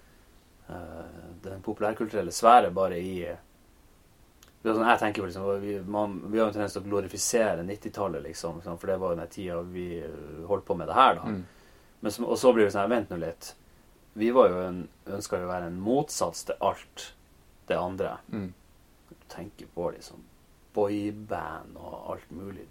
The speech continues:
Speaker 1: dritt som har eksistert. Altså, i hver tid så vil du
Speaker 2: Det
Speaker 1: ha
Speaker 2: eksisterte jo mens dere holdt på.
Speaker 1: Ja, ikke sant,
Speaker 2: Jeg skjønner
Speaker 1: og
Speaker 2: godt at dere, eh, tok avstand fra
Speaker 1: Ja.
Speaker 2: det, for det var jo nitt-, nittisju var vel året Backstreet Boys kom ut med den her, eh,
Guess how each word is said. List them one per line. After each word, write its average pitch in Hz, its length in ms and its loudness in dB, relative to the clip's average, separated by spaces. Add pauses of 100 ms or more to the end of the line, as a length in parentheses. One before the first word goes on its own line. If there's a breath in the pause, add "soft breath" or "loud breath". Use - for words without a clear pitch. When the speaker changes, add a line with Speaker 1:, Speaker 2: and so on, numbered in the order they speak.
Speaker 1:
dritt 98 220 -8
som - 160 -12
har 85 140 -4
eksistert. 95 320 -2
Altså, 104 180 6 (100)
i 107 100 6
hver 117 360 6
tid 98 400 -2 (100)
så - 140 -6
vil 104 140 4
du 92 60 -2
Speaker 2:
Det 127 120 8
Speaker 1:
ha 131 100 10
Speaker 2:
eksisterte 123 400 6
jo 104 160 4
mens 107 240 0
dere 107 240 2
holdt 101 160 2
på. 123 140 8 (180)
Speaker 1:
Ja, 190 220 10
ikke 143 100 6
sant, 135 160 6
Speaker 2:
Jeg 139 80 8
skjønner 147 140 10
Speaker 1:
og 120 60 2
Speaker 2:
godt 139 200 4
at 104 100 2 (180)
dere, 101 280 6
eh, 98 60 4
tok 113 200 -2
avstand 107 380 4
fra 104 100 4
Speaker 1:
Ja. 107 120 10
Speaker 2:
det, 98 140 0
for - 100 -4
det 117 120 8
var 110 140 6
jo 101 160 2
nitt-, 120 240 2 (300 loud breath)
nittisju 127 380 2
var 113 200 8
vel - 80 4
året 101 480 6
Backstreet 107 420 -2
Boys 101 260 -2
kom 101 180 -4
ut 127 300 -2
med 98 160 -2
den 98 100 -4
her, 98 180 -2
eh, 98 180 -2